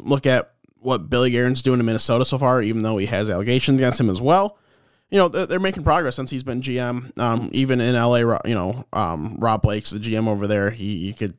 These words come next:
say whatever you want about that job. Um, but there's, so there's, there's guys, you know, that have got that opportunity that, that are doing okay, and Steve Yzerman's obviously the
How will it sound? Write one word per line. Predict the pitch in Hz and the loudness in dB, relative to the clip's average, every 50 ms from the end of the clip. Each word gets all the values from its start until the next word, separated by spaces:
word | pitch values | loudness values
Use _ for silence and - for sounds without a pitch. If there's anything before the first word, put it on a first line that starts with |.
| _ | _
say | - - 120 101 | -6 -2 -2 0
whatever | 98 98 95 95 | 0 0 0 -2
you | 87 85 | -2 -2
want | 80 73 69 | -4 -4 -6
about | 64 80 76 69 - | -6 -6 -6 -6 -6
that | 80 64 - | -6 -8 -6
job. | - 92 78 71 69 64 - - | -6 -4 -4 -4 -6 -8 -8 -8
Um, | 78 90 76 71 85 107 - _ _ _ _ _ _ - | -6 -6 -6 -6 -8 -10 -10 _ _ _ _ _ _ -4
but | 143 151 | -2 -2
there's, | 147 160 160 | 0 -2 -2
so | - 180 | -2 -2
there's, | 170 180 170 165 | -2 0 -2 -2
there's | 156 170 160 160 | -2 -4 -2 0
guys, | 160 151 156 151 135 | 0 0 0 0 -2
you | 131 | -2
know, | 120 113 107 | -4 -4 -4
that | 110 110 82 62 | -6 -6 -6 -6
have | 135 120 117 110 - - | -6 -6 -6 -8 -6 -4
got | - 123 113 | -2 0 0
that | 117 110 | 2 0
opportunity | 101 101 - 113 104 98 | 0 0 -2 -2 -2 -2
that, | 90 65 90 | -2 -2 -2
that | 113 107 | -2 -2
are | 107 | -2
doing | 110 113 107 80 | -2 -4 -4 -4
okay, | 65 - - - 135 117 | -6 -6 -4 -2 -2 0
and | 104 95 | 0 -2
Steve | - 113 101 | -4 -4 -2
Yzerman's | 101 101 95 - 82 90 80 | -2 -4 -4 -6 -8 -8 -8
obviously | 90 87 92 87 85 - 87 78 | -6 -6 -6 -4 -4 -6 -6 -6
the | 71 73 76 - | -6 -8 -10 -10